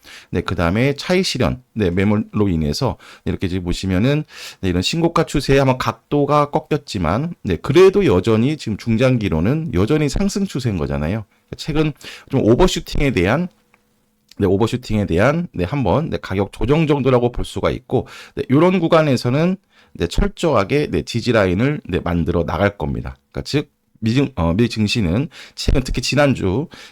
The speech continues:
네, 있었던 좀 가파른 단기 조정에서, 네, 빠져나오는 이제 흐름입니다. 이번 주 역시 가장 중요하게 체크할 부분은 역시 이겁니다, 회원들.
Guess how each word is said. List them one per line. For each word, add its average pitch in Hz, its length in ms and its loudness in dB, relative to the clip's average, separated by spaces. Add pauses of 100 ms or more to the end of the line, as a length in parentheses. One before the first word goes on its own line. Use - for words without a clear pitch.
네, 110 120 0
있었던 104 380 -2
좀 104 120 -6
가파른 135 480 -2
단기 117 320 -2
조정에서, 120 880 0
네, 80 140 -6
빠져나오는 127 920 0
이제 - 160 -6
흐름입니다. 78 540 -4 (300)
이번 147 220 2
주 165 120 2
역시 139 240 2
가장 127 200 0
중요하게 147 420 0
체크할 139 360 0
부분은 151 440 2
역시 113 220 -2
이겁니다, 87 380 0
회원들. 85 360 -4